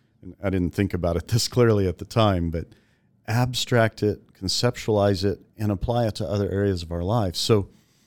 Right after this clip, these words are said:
the first time I got a clue of this was when Franklin and Covey joined forces. They had this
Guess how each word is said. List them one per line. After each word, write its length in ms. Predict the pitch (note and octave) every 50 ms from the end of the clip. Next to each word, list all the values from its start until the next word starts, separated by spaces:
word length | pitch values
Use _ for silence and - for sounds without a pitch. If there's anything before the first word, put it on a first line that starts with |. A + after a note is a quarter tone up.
| _ _ _ _ _ _ _
the 140 | A2 A2+ G2+
first 320 | - - E3 F3+ - -
time 180 | - D#3 B2+ G#2+
I 60 | G2+
got 180 | F#2+ G#2 F#2 E2+
a 60 | E2
clue 280 | - - - C#3 D#3
of 140 | D3 F#2 E2+
this 320 | E2+ F2 E2+ E2+ - - -
was 420 | F#2 F#2 F2 E2+ - - - - -
when 320 | - G#2+ G#2+ G2 G2 F#2+ F2+
Franklin 680 | - - - - C3 D3+ E3 - - - A#2 G2+ F#2+
and 200 | F#2 F2 E2+ -
Covey 400 | - A2 A2+ G#2+ G#2+ G2+ F#2 F2
joined 420 | E2+ - G2 F#2+ F#2+ F#2 F#2 E2+
forces. 720 | - - - G2+ G#2 G#2 - - - F#2+ F2+ E2+ D#2 - - - - _ _ _ _ _ _ _ _ _ _ _ _
They 220 | - A#2 B2 B2+ A#2+
had 380 | A2 G#2+ D#3 E3 E3+ D#3 B2+
this 540 | A2 A2+ G#2+ G2 - - - - - - -